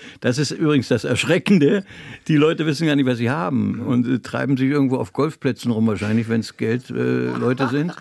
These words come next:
Aber nicht in ihren eigenen schönen, am Kanal gelegenen Gärten. Also das sind natürlich Polemiken dummer Art, aber es kommt einem wirklich manchmal so vor.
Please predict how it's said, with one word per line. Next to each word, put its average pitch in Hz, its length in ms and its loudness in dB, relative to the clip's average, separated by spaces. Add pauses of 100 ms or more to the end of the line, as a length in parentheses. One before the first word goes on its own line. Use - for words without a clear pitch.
(500)
Aber 131 240 0
nicht 139 220 2
in 135 100 4
ihren 131 220 2
eigenen 131 340 0
schönen, 135 380 2
am 127 560 2
Kanal 123 520 0
gelegenen 123 500 2
Gärten. 123 400 -4 (340)
Also 110 260 0
das 101 160 0
sind 113 120 2
natürlich 101 340 -2 (220)
Polemiken 110 640 0
dummer 101 420 2
Art, 123 320 -6
aber 107 240 -2 (160)
es - 140 -8
kommt - 180 -2
einem 117 160 0
wirklich 127 240 -4
manchmal 123 260 0
so 123 120 -4
vor. 120 240 -4